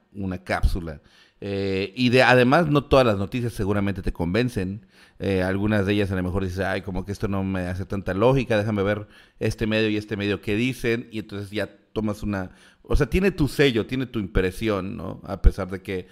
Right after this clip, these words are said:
sí, de alguna manera es una compilación tal vez de otros medios, pero al fin y al cabo siempre va teniendo una personalidad. Y hay algunas cosas que,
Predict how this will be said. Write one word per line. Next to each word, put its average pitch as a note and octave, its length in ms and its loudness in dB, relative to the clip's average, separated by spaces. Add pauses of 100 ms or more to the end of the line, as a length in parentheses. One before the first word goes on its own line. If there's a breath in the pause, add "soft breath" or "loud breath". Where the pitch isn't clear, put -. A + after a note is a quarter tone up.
(220 soft breath)
sí, - 240 -6
de G#2 80 -2
alguna G#2 240 -2
manera G2 680 -4
es F#2+ 200 -12
una G2+ 140 -8
compilación F#2 540 -6
tal F#2+ 140 -8
vez F#2 120 -8
de F#2+ 80 -8
otros F#2 220 -10
medios, F#2+ 460 -8 (340 soft breath)
pero G#2+ 180 2
al G#2 100 6
fin B2 160 2
y B2 40 2
al A#2+ 120 0
cabo A#2 260 4
siempre A2+ 540 4
va G2+ 200 -2
teniendo G#2 580 0
una G#2 260 -4
personalidad. F#2+ 640 -2 (320 loud breath)
Y G#2+ 140 -2
hay A2 140 6
algunas B2 320 2
cosas B2+ 260 2
que, G#2 300 -4